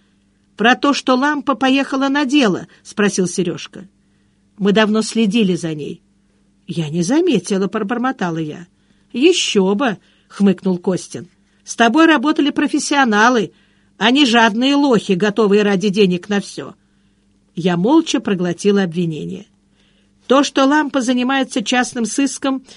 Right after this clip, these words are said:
я заподозрил давно», пояснил Володя. «А хвост к ней приставили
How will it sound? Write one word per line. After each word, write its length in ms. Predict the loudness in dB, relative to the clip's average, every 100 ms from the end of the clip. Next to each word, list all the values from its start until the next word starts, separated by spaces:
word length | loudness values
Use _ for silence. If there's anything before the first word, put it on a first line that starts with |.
| _ 0
я 160 | 2
заподозрил 720 | 2 0 0 0 0 0 0
давно», 540 | 0 -2 0 0 -2 -6 _ _
пояснил 400 | 2 2 2 0
Володя. 540 | 0 -2 -2 -6 -14 -18 _ _ _ _
«А 140 | 0
хвост 420 | 0 2 2 2 -2
к 80 |
ней 160 | 2 2
приставили 720 | 2 -2 -2 -6 -6 -10 -14